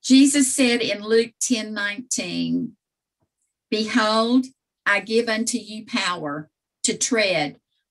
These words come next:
upon serpents and scorpions and over all the power of the enemy, and nothing by any means should hurt you."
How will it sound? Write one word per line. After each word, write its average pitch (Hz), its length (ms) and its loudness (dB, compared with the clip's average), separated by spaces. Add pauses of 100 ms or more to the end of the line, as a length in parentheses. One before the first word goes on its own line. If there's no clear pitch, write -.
upon 180 720 -2
serpents 240 680 2
and 202 160 -10
scorpions 214 920 -6
and 190 240 -6
over 196 380 -4
all 214 240 0
the 254 120 0
power 226 360 0
of - 220 -6
the - 160 -14
enemy, 165 540 -10 (500)
and 202 280 -4
nothing 233 440 0
by 185 220 -2
any 202 260 -12
means 190 280 -12
should - 180 -10
hurt 170 280 -10
you." 147 420 -6